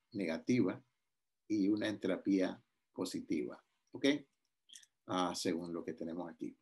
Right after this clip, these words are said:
¿sí? Delta S es positiva, de acuerdo al análisis que hacen aquí, ¿ok? Entonces, ¿qué pasa? Que esta reacción es espontánea, ¿sí? La reacción es espontánea, o sea que esto se debe descomponer,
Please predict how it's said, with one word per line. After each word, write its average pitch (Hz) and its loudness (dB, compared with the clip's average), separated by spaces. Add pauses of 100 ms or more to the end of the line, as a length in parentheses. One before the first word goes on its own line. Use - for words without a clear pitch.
(100)
¿sí? - -8 (120)
Delta 101 2
S 90 0
es 85 -6
positiva, - -6
de 92 2
acuerdo 120 6
al 107 4
análisis 90 -2
que 90 -10
hacen - -8
aquí, - -12 (240)
¿ok? 120 -4 (520)
Entonces, 117 2 (680)
¿qué 143 6
pasa? - 4 (600)
Que 120 2
esta 123 4
reacción 117 2
es 110 0
espontánea, 98 0 (760)
¿sí? - -4
La 98 -2
reacción 113 0
es 110 -2
espontánea, 104 -2
o - -4
sea 131 2
que 139 6
esto 135 2
se 120 6
debe 113 6
descomponer, 87 -2